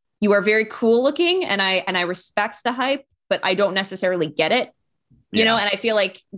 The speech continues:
Speaker 1: The Mandalorian actually gave me a reason to look at the character and go, "Oh, okay, I understand why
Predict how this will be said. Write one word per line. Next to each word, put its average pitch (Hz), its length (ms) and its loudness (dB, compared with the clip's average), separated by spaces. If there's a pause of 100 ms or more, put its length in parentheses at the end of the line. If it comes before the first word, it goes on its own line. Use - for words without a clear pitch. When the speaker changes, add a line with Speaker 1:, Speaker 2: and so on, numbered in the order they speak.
(140)
Speaker 1:
The 196 160 -2
Mandalorian 185 760 0
actually 175 500 -4
gave 170 200 -2
me 175 140 -2
a 165 60 -2
reason 165 420 -2
to 160 140 -2
look 160 160 -2
at 160 60 -8
the 165 60 -10
character 156 320 -4
and 156 180 -4
go, 147 340 0
"Oh, 240 160 2
okay, 214 200 -2
I 170 160 2
understand 165 680 -6
why 156 560 0